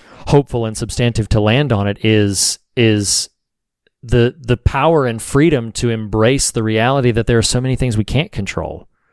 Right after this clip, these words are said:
and to embrace that, that truth of, like, yeah, that, uh, it's, it's calling out to me in this moment, the, the invitation that Christ gives to us to be like, "Look at the,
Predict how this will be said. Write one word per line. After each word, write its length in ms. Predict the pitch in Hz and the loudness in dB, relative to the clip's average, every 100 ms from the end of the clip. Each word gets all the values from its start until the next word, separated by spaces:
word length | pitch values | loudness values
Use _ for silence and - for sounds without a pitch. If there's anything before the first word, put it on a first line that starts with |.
| _ _ _ | _ _ _
and 460 | 127 117 110 107 101 | -4 -2 -2 -4 -8
to 160 | - 120 | 0 0
embrace 720 | 110 101 117 127 123 - - - _ _ _ _ _ | 0 -2 0 2 0 -2 -6 -10 _ _ _ _ _
that, 600 | 98 110 113 117 - - - _ _ _ _ | -4 0 2 0 -6 -16 -20 _ _ _ _
that 400 | 113 117 113 - | -6 -2 -2 -4
truth 600 | - - 139 147 120 - - | -14 -4 -2 0 -4 -10 -10
of, 160 | 110 101 | -8 -6
like, 320 | 107 101 - | -4 -6 -6
yeah, 300 | 110 170 120 | -4 -2 -2
that, 240 | 101 120 - _ | -2 -2 -4 _
uh, 260 | 113 104 - _ _ _ _ _ _ _ _ _ - | -2 0 -2 _ _ _ _ _ _ _ _ _ -8
it's, 220 | 110 - | -8 -6
it's 160 | 123 - | -8 -2
calling 320 | 131 120 113 | 0 0 0
out 160 | 120 131 | -2 -2
to 80 | |
me 120 | 110 107 | -2 -2
in 80 | |
this 180 | 104 - | -2 -4
moment, 340 | 110 110 104 - | -2 -2 -4 -4
the, 240 | 104 107 | -4 -4
the 280 | 101 104 104 | -4 -4 -2
invitation 680 | 120 113 107 113 117 113 104 | -2 0 0 2 2 0 0
that 160 | 101 - | -2 -2
Christ 380 | 110 107 - | 0 0 0
gives 280 | - 107 98 | -2 -2 -2
to 140 | 117 104 | -2 -2
us 180 | 101 - | -2 -6
to 100 | 101 | -4
be 120 | 107 | -2
like, 240 | 107 104 | 0 0
"Look 100 | - | -4
at 80 | 240 | -4
the, 140 | 269 | -2